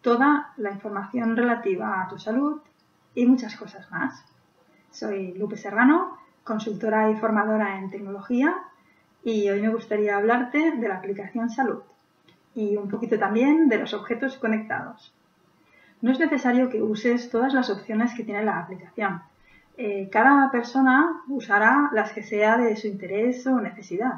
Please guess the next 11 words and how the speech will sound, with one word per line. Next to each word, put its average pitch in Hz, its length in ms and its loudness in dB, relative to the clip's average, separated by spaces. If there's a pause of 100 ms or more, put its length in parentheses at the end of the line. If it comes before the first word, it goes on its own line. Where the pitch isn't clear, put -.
(140)
porque 175 440 -10 (200)
la 208 140 -2
verdad 220 360 2 (100)
es - 120 -12
que 254 100 -4
puede 226 180 2
hacer 226 420 2
un 240 160 6
montón 214 420 2
de 208 120 2
cosas. - 540 -20